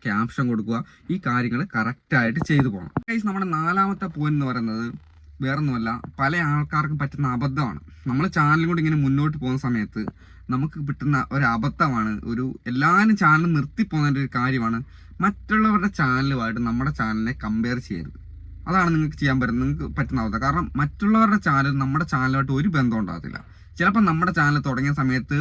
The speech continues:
പത്ത്, ഇരുപത്, മുപ്പത് വ്യൂവേഴ്സ് ഒക്കെ വരുള്ളൂ. പക്ഷേ എന്നിരുന്നാലും നമ്മുടെ കാര്യത്തിൽ നമ്മൾ, നമ്മുടെ കാറ്റഗറി, നമ്മുടെ കാറ്റഗറിയിൽ ഉറച്ചു നിൽക്കണം. ഇങ്ങനെയാണ് ഈ ആൾക്കാരുടെ വ്യൂ തീരെ കുറഞ്ഞു പോകുന്നത്. നമ്മുടെ കാറ്റഗറി ഏതെങ്കിലും ഒന്ന് നമ്മൾ ആദ്യം സെലക്ട് ചെയ്യണമെന്ന് പറഞ്ഞതിൻ്റെ കാര്യം ഇതാണ്.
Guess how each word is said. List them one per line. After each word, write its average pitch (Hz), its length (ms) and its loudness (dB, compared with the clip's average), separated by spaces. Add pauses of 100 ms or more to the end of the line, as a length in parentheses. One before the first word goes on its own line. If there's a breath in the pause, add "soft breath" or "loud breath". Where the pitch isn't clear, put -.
പത്ത്, 127 280 -6 (120)
ഇരുപത്, 127 300 0 (100)
മുപ്പത് 131 440 -2
വ്യൂവേഴ്സ് 120 340 0
ഒക്കെ 120 200 -4
വരുള്ളൂ. 101 320 -4 (520 soft breath)
പക്ഷേ 151 240 -2 (200)
എന്നിരുന്നാലും 135 640 2 (160)
നമ്മുടെ 170 320 2 (100)
കാര്യത്തിൽ 131 460 0
നമ്മൾ, 120 160 0 (100)
നമ്മുടെ 160 320 0
കാറ്റഗറി, 127 500 -2 (120)
നമ്മുടെ 139 260 0
കാറ്റഗറിയിൽ 135 640 0
ഉറച്ചു 123 280 -4
നിൽക്കണം. 107 220 -2
ഇങ്ങനെയാണ് 170 320 2 (180)
ഈ - 20 0 (120)
ആൾക്കാരുടെ 151 420 2
വ്യൂ 143 100 4 (120)
തീരെ 135 220 0
കുറഞ്ഞു 120 240 0
പോകുന്നത്. 85 200 -6 (600 soft breath)
നമ്മുടെ 175 300 2
കാറ്റഗറി 170 480 2 (240)
ഏതെങ്കിലും 160 320 2
ഒന്ന് 156 160 2
നമ്മൾ 151 140 2 (100)
ആദ്യം 151 260 2
സെലക്ട് 143 220 0
ചെയ്യണമെന്ന് 135 320 0
പറഞ്ഞതിൻ്റെ 123 320 0
കാര്യം 117 220 0
ഇതാണ്. 101 200 -2